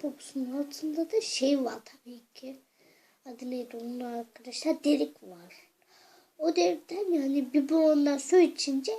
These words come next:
yani işleyebiliyor. Ama bunun tuvaleti falan yok. Bunun çok tuhaf falan yok. Ama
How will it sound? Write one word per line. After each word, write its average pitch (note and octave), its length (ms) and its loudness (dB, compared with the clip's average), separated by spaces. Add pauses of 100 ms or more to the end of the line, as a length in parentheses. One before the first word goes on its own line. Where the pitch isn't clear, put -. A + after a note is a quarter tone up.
(180)
yani C#4 280 -8 (760)
işleyebiliyor. D#4 800 -2 (640)
Ama D#4+ 240 4
bunun E4+ 320 2 (880)
tuvaleti D#4+ 460 2
falan D#4+ 260 0
yok. B3+ 220 0 (120)
Bunun D4 300 -6 (320)
çok - 260 -8
tuhaf C4+ 380 -4
falan C#4 440 -2
yok. - 220 -12 (220)
Ama F#4 220 0